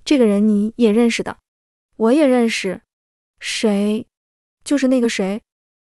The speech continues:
”“那个谁？”“那个老去你家铺子买东西，一挑挑半天，有时候让你介绍，有时候给你讲典故那个书生。”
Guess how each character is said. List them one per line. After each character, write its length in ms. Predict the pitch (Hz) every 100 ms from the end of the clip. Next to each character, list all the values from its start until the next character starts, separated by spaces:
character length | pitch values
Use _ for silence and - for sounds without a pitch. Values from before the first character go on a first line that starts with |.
| _ -
”“那 220 | 262 233
个 80 | 220
谁 340 | 202 190 220 _ _ _ _ _ -
？”“那 140 | 311
个 80 | 285
老 180 | 214 202
去 160 | -
你 80 | 233
家 160 | 226 226
铺 160 | -
子 80 | 233
买 160 | 202 -
东 240 | 202 226
西， 260 | - - - - _ _
一 60 | 269
挑 160 | 277 262
挑 160 | 269
半 180 | 254 214
天， 300 | - 214 214 - - -
有 140 | - 214
时 100 | 254
候 60 |
让 200 | 269 254
你 60 | 214
介 160 | 220 240
绍， 420 | 240 214 208 208
有 120 | 220
时 80 | 208 240
候 40 |
给 80 | 247
你 120 | 247
讲 160 | 214 220
典 160 | 196
故 140 | 202 214
那 100 | 214
个 60 |
书 180 | - 240
生。” 260 | 254 240